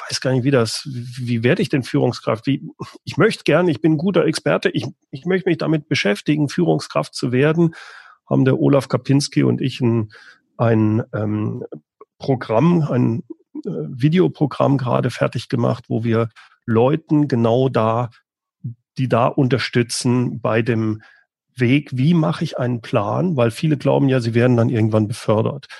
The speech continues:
So läuft das aber nicht. Wenn ich Führungskraft werden will, muss ich aktiv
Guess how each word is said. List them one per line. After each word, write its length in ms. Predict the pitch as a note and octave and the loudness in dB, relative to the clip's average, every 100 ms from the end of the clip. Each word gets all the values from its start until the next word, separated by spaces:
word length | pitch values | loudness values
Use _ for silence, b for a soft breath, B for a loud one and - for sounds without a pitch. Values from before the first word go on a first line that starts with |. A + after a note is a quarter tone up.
| B - | B -2
So 140 | B2+ | 2
läuft 320 | B2 D3 C#3+ | 4 2 0
das 120 | B2+ A#2+ | -2 -2
aber 220 | G2+ G2+ | -4 -4
nicht. 320 | A2 - - | -6 -10 -2
Wenn 100 | B2 | 0
ich 140 | C3 | 0
Führungskraft 640 | - D#3 C#3+ - - C3 - | 0 0 0 -2 -2 -2 0
werden 220 | B2+ C3+ | 0 2
will, 100 | C3 | 2
muss 180 | C#3+ B2 | 2 0
ich 160 | C3 | -2
aktiv 640 | C#3+ C3+ - - D3 D3+ | -2 -4 -6 0 0 0